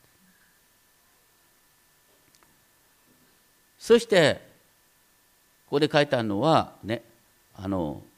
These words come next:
「避難してきたもの」っていう表現があるんですけれども、要するに、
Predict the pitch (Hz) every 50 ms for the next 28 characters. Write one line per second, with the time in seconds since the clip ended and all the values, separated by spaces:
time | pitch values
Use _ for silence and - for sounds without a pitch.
0 | _ _ - - - 226 269 285 285 269 208 147 - - 160 143 - - 143 131
1 | 127 117 113 139 170 - - - 104 101 - - 117 107 101 92 90 85 98 110
2 | 101 92 - - - 80 85 85 90 78 - 123 135 131 - 147 117